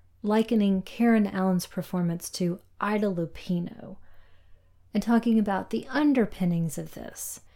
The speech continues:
It's in that grand tradition of things that I now know and love.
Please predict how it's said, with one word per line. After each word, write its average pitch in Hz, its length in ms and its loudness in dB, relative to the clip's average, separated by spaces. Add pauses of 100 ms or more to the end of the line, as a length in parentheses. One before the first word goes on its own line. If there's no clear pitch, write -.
(160)
It's 240 220 0
in 254 120 6
that 220 160 2
grand 214 280 2
tradition 185 440 -4
of 170 100 -2
things 170 340 -2
that 175 240 -4
I 196 160 0
now 185 600 2 (280)
know 196 640 4
and 175 300 -4
love. - 520 -8